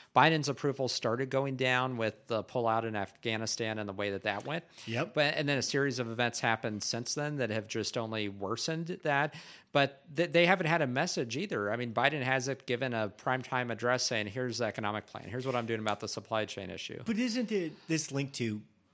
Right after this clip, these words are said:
Speaker 2: Biden didn't promise big change. He didn't run on big change. He ran on return to normal, and I'm not that guy.
Speaker 1: Right.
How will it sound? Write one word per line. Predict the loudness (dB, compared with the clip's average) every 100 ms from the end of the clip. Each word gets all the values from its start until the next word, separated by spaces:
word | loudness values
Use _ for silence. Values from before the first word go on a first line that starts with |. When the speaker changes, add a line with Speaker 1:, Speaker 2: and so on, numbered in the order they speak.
| _ _ -8
Speaker 2:
Biden | 0 4 6
didn't | 4 4 -2
promise | -2 0 0 -2
big | -2 -6 -4
change. | -6 -6 -12 -16 -14
He | -2 2
didn't | 2 0 0
run | 4 4
on | 4 0
big | -2 -4 -4
change. | -4 -6 -10 -12 -12 -16 -14
He | -4 -4
ran | -2 -2 0
on | 0 0
return | 0 -2 -2 -2 -2
to | -2
normal, | -2 0 0 -2 -2
and | -4
I'm | -2 0
not | 2 0 -2
that | -4 -4 -6
guy. | -12 -12 -16 -8
Speaker 1:
Right. | 2 4 2